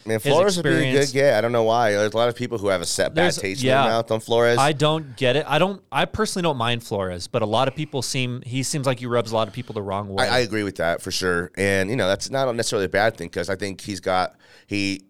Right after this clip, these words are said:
Speaker 1: a lot of, like, Mike Tomlin, I think, rubs the people a lot, you know, the wrong way because he just doesn't put on a smile for you, and he's a say it like it is kinda guy. So that doesn't always, it's not always a bad thing. I think he's done a good job. I think he did a very good job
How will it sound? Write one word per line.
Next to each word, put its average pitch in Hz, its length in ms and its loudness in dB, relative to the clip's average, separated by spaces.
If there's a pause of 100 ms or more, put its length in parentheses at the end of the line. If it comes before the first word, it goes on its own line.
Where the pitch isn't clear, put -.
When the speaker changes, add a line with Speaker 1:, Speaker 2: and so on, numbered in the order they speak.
(140)
Speaker 1:
a 101 60 -10
lot 101 220 0
of, 95 60 -2
like, 87 180 -8
Mike 98 280 -4
Tomlin, 98 800 -2
I 85 60 -8
think, 82 240 -14
rubs 78 380 -4
the - 60 -14
people 80 460 -8
a 76 60 -6
lot, 80 440 0
you 92 80 -6
know, 85 300 0
the 87 140 -4
wrong 85 360 0
way 87 260 -2
because 80 280 -10
he 90 80 -8
just 82 160 -10
doesn't 82 260 -6 (380)
put 107 160 2
on 95 180 2
a 80 40 -6
smile 95 680 0
for 90 320 0
you, 90 400 -2
and 85 100 -4
he's 87 220 -8
a 82 60 -6
say 92 240 -2
it - 80 -6
like 90 240 -4
it 87 100 -4
is 90 240 -2
kinda 85 300 -4
guy. 85 340 -2
So 80 380 -2 (220)
that 143 120 0
doesn't 143 240 0
always, 104 260 2
it's 92 120 -6
not 127 80 -2
always 120 160 -2
a 85 60 -4
bad 85 360 -2
thing. 71 200 -6 (220)
I 110 120 2
think 139 180 -6
he's 123 140 -8
done 98 160 0
a 90 40 -4
good 90 200 -4
job. 87 320 0
I - 20 -6
think 85 200 -12
he - 40 -14
did 80 140 -10
a 78 40 -8
very 78 220 -4
good 78 160 -10
job 76 420 -2